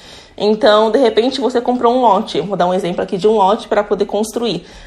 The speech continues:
Aí a pessoa foi e vendeu através de um contrato de compra e venda pra Maria, daqui a pouco ele foi e vendeu pro João, daqui a pouco ele foi e vendeu pra Joana. Então, a pessoa ali que chegar primeiro naquele lote e construir, né, e registrar na matrícula, vai ser o real dono.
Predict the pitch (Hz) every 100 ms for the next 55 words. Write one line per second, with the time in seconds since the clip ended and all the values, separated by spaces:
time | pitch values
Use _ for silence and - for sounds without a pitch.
0 | - - 190 226 233 269 247 - 294 339
1 | 302 285 254 285 370 285 254 214 220 220
2 | 233 220 226 233 240 247 294 277 262 294
3 | 302 233 226 240 233 240 247 226 196 190
4 | 214 196 208 208 190 208 190 180 190 214
5 | 277 240 240 220 196 196 190 196 220 202
6 | 185 185 165 185 208 302 277 233 233 233
7 | - - 254 262 285 349 - - - 269
8 | 302 - 370 523 254 233 226 220 220 -
9 | - - 269 214 240 311 294 214 214 220
10 | 208 190 - - - 220 240 285 - 214
11 | 190 - - 196 - 202 220 214 247 247
12 | 269 285 226 226 240 311 - 220 233 311
13 | 277 269 285 214 233 269 214 180